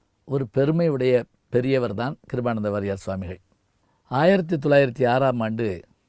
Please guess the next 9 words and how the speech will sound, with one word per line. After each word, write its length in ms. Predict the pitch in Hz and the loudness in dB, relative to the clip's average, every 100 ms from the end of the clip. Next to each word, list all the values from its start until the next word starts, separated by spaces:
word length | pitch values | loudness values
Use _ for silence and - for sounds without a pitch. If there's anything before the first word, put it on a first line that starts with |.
| _ _ _ _ _ _ | _ _ _ _ _ _
வேலூர் 460 | - 120 165 190 185 | -8 0 2 4 2
மாவட்டம் 600 | 135 135 131 110 110 101 _ _ _ _ _ _ _ _ | 2 2 0 0 -4 -6 _ _ _ _ _ _ _ _
காட்பாடிக்கு 680 | - 170 160 170 165 131 135 | 0 0 0 0 2 0 -4
அருகே 440 | 123 107 123 98 - _ _ _ _ _ _ - | -4 -4 -6 -6 -12 _ _ _ _ _ _ -4
காங்கேயநல்லூர் 920 | 135 180 185 180 156 135 131 135 131 | -2 2 4 4 2 -2 0 -2 -2
என்ற 380 | - 120 120 113 | -4 -2 0 0
ஒரு 100 | 110 101 | -4 -8
சிற்றூர்ல 380 | 131 147 151 127 | -8 -4 -4 -4
பிறந்தவர். 460 | 110 107 101 95 | -6 -6 -6 -8